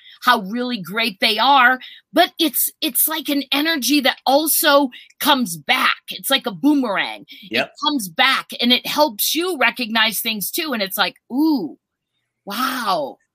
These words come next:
Speaker 1: I need to, I need to think about that too. That really, that really taught me something."
Speaker 2: And people have to understand the lasting impact.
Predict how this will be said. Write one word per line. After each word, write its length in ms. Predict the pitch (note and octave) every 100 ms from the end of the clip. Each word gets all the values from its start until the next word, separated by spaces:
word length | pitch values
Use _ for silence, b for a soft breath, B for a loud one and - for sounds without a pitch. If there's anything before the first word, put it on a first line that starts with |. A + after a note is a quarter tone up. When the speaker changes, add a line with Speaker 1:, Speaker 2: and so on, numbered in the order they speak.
| _ -
Speaker 1:
I 100 | C#4
need 240 | D#4+ A#3
to, 160 | G#3+ - _ -
I 140 | A3+
need 220 | C4+ D4+ G#3
to 60 |
think 240 | - A3+ G3+
about 280 | F#3 F3+
that 200 | F#3 D#3+
too. 240 | - D4 A3
That 240 | F#3 A#3
really, 340 | C4+ D4 B3 - B B A3+
that 180 | C4
really 240 | C4+ D4 -
taught 380 | - A#3 C#4 A3
me 120 | F3
something." 600 | - D#3 B2 - - - _ _
Speaker 2:
And 100 | C#3
people 160 | A3 A#3
have 120 | F#3+
to 140 | F#3+ F3
understand 520 | E3 D#3 - D#3+ B2+
the 60 |
lasting 640 | A#2+ B2+ C#3 C#3 - B2+ -
impact. 640 | C3+ C#3 B2+ G2 D#2+ -